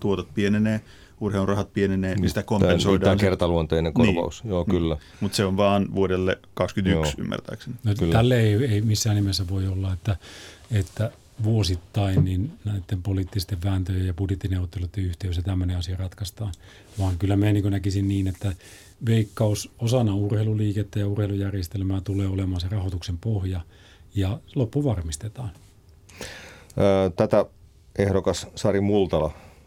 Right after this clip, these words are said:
Speaker 2: hänkin kokoomuspoliitikko, jo puhuu,
Speaker 3: Niin
Speaker 2: että
Speaker 3: minä, minä en ole.
Speaker 2: Niin, niin et ole. Niin, tuota, että tätä vois vähitellen siirtää sinne budjettirahoituksen suuntaan.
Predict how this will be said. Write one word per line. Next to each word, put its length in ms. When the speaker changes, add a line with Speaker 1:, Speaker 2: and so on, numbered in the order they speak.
Speaker 2:
hänkin 300
kokoomuspoliitikko, 1040
jo 260
puhuu, 320
Speaker 3:
Niin 140
Speaker 2:
että 180
Speaker 3:
minä, 140
minä 300
en 140
ole. 220
Speaker 2:
Niin, 260
niin 200
et 160
ole. 160
Niin, 240
tuota, 420
että 200
tätä 280
vois 360
vähitellen 720
siirtää 640
sinne 360
budjettirahoituksen 840
suuntaan. 480